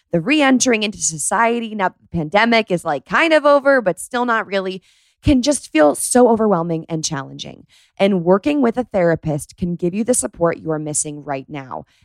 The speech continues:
And for that reason, I'm so glad that Talkspace is sponsoring this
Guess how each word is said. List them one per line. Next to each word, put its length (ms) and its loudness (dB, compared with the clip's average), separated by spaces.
And 180 0
for 100 2
that 280 2
reason, 480 -4
I'm 240 -6
so 380 2
glad 380 0
that 160 -2
Talkspace 640 -4
is 180 -4
sponsoring 560 -8
this 200 -10